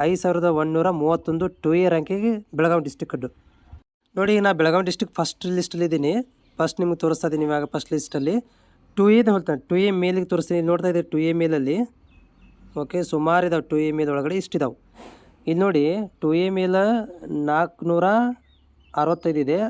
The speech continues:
ಐದುನೂರ ಅರವತ್ತೈದು ಇದೆ ಮೇಲ್, ಟೂ ಎ ಮೇಲ್. ಐದು ಸಾವಿರದ ಎಂಟುನೂರು, ನಿಮ್ದು ಎಷ್ಟಿದೆ? ಐದು ಸಾವಿರದ ಒಂದೂರ ಐವತ್ತೊಂದು ಏನೋ ಇದೆ,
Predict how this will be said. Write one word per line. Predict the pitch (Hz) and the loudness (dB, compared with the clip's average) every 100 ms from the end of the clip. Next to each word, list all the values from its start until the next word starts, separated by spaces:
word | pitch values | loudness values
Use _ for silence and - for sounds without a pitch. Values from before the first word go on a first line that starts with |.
| - _ 156 | -8 _ -4
ಐದುನೂರ | 165 165 170 185 | -4 0 2 2
ಅರವತ್ತೈದು | 160 151 151 160 | 2 0 -4 -4
ಇದೆ | 151 | -2
ಮೇಲ್, | 151 147 151 147 | 0 0 0 -2
ಟೂ | 147 | -2
ಎ | 143 | -2
ಮೇಲ್. | 147 143 135 202 - _ - | 0 -2 -2 -4 -8 _ -2
ಐದು | 185 233 | 2 2
ಸಾವಿರದ | 226 202 | 2 2
ಎಂಟುನೂರು, | 185 170 160 135 | 0 0 -2 -2
ನಿಮ್ದು | 160 190 | -2 -2
ಎಷ್ಟಿದೆ? | 180 - 190 | -4 -2 -2
ಐದು | 208 165 175 | 0 0 -2
ಸಾವಿರದ | 185 170 165 196 240 _ _ - _ _ | -2 -2 0 -2 -2 _ _ -20 _ _
ಒಂದೂರ | 156 165 185 190 190 | 0 0 2 2 2
ಐವತ್ತೊಂದು | 170 175 180 175 | 2 0 -2 0
ಏನೋ | 170 | 2
ಇದೆ, | 170 | 2